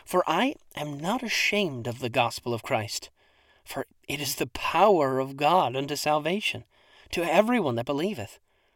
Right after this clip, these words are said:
to the Jew first, and also to the Greek. For therein is the righteousness of God revealed, from faith to faith. As it is written, 'The just shall live by faith.'"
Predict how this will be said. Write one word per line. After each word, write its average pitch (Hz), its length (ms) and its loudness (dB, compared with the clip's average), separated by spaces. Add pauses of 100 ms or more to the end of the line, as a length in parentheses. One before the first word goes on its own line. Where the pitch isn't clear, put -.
(120)
to 143 140 -4
the 131 80 -2
Jew 135 260 -2
first, 123 400 -4
and 143 240 -8 (100)
also 143 440 4
to 143 140 -8
the 147 100 -8
Greek. - 440 -6 (720)
For 185 140 -2
therein 226 400 2
is 156 140 -2
the 139 100 -2
righteousness 160 640 -2
of 131 100 -8
God 131 280 -2
revealed, 123 540 -8 (460)
from 120 220 -10
faith - 560 -6 (260)
to - 100 -12
faith. - 520 -6 (840)
As 120 200 0
it 139 100 -2
is 131 140 -4
written, 165 320 -2
'The 175 100 0
just 180 420 2
shall 170 200 0
live 202 280 -2
by 107 140 0
faith.'" - 480 -8